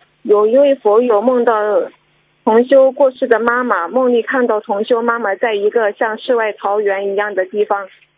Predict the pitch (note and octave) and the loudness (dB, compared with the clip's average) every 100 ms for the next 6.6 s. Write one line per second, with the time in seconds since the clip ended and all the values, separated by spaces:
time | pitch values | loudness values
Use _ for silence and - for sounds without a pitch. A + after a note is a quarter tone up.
0 | _ - C4 A3+ A3+ F#3 F#3+ G#3 B3 A3+ | _ 0 0 0 -4 -4 -6 -2 -4 -4
1 | A3+ E3+ F3 A3+ B3 B3+ A3+ F#3+ - G#3+ | -4 -2 -2 -2 -2 -2 -4 -4 -6 -6
2 | G#3 G#3 _ _ _ _ _ - B3 B3+ | -6 -10 _ _ _ _ _ -2 -2 0
3 | G3 F#3 C4+ B3 B3 F#3 F#3 G3 G#3 A3+ | -4 -4 -2 -2 0 -2 0 -2 0 -6
4 | G#3 F3+ G3+ A#3+ G#3+ A#3 B3 G#3+ F#3+ - | -4 -4 -2 -4 -2 -4 -2 -4 -4 -2
5 | C4 B3 G#3+ F#3+ F#3 - C4 B3+ B3+ B3 | -4 -2 -2 -2 -4 -4 -4 -2 -2 -2
6 | B3+ A#3 A#3+ F#3 F#3 | 0 -2 -2 -2 -2